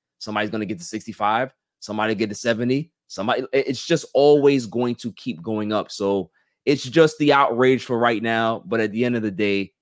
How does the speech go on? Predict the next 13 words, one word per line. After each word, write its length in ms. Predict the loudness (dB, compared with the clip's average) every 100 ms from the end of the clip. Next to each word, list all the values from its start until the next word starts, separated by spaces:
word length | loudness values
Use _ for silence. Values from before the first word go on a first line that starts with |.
| _
it's 200 | -8 -4
a 60 | -2
necessary 640 | -2 -4 -6 -4 -2 0
outrage 460 | 0 -2 -2 -6 -6
that 80 | -8
the 80 |
Dallas 340 | -4 -2 -2 -4
Cowboys 420 | -6 -6 -6 -10
have 120 | -12
to 60 | -16
put 200 | -18 -18
themselves 400 | -18 -20 -20 _
into. 200 | _